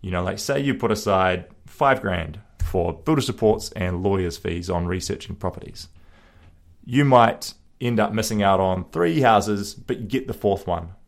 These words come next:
you know, and, and, and you might spend three thousand dollars on those houses that you missed out on. But put that down to, that was your research cost of buying a home.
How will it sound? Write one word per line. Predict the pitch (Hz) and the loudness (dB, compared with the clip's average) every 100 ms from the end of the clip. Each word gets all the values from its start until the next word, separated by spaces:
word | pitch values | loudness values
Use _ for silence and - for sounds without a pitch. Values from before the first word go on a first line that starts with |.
| - | -10
you | 104 | 0
know, | 104 117 | 4 4
and, | 117 | 4
and, | 113 110 113 | 0 -4 -2
and | 110 107 107 | 0 2 2
you | |
might | 113 117 | 2 0
spend | - 104 - | -2 -6 -2
three | 151 | -4
thousand | 139 131 123 120 | 0 2 2 2
dollars | 120 107 | 2 2
on | 101 | 2
those | 95 95 | 0 0
houses | 104 95 90 90 85 | 0 0 0 -4 -4
that | 90 | -2
you | 90 | -2
missed | 90 87 - | -4 -8 -6
out | 135 110 | -2 0
on. | 90 87 - - - - _ _ _ _ | 0 -2 -8 -20 -20 -20 _ _ _ _
But | - 151 | -4 -2
put | - 170 | 2 2
that | 156 147 | 4 2
down | - 117 113 | 4 2 2
to, | 107 | 0
that | 127 143 | 0 0
was | 113 | -2
your | 104 | -2
research | 98 107 135 143 - 127 - | -2 -6 -8 -6 -4 -4 -4
cost | - 104 104 - - | -6 -4 -4 -6 -12
of | 82 - - | -14 -14 -8
buying | 95 95 92 | -2 -2 -2
a | 82 | -2
home. | 87 85 80 | -2 -2 -4